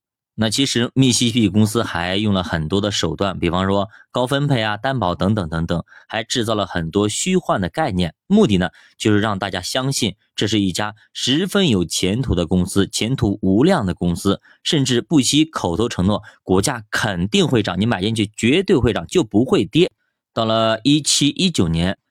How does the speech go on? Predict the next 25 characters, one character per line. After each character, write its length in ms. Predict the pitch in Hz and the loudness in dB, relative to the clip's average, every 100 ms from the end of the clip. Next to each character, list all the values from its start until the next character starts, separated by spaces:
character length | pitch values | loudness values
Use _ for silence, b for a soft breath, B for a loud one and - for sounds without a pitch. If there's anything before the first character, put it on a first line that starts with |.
| _ _ - | _ _ -4
那 80 | 120 | -2
么 120 | 120 | 0
密 220 | 143 185 | 2 2
西 160 | 151 151 | 2 0
西 160 | - | 2
比 140 | 143 98 | 2 2
公 180 | 107 107 | 2 2
司 140 | 117 | 0
呢， 160 | 104 90 | 0 0
向 260 | 117 98 | -2 0
王 180 | 87 104 | 0 0
室 140 | 113 | -2
提 180 | 98 - | -4 -2
供 100 | 98 | 0
了 100 | 95 | 0
十 240 | - - 110 | -2 -4 -4
二 300 | 127 117 92 | -2 -2 -2
亿 120 | 101 | -2
的 100 | 92 | -2
贷 200 | 110 90 | -4 -4
款 200 | 85 80 | -4 -2
作 120 | 90 | -2
为 40 | |
回 220 | 87 82 80 | -2 -4 -6
报， 240 | 95 | -6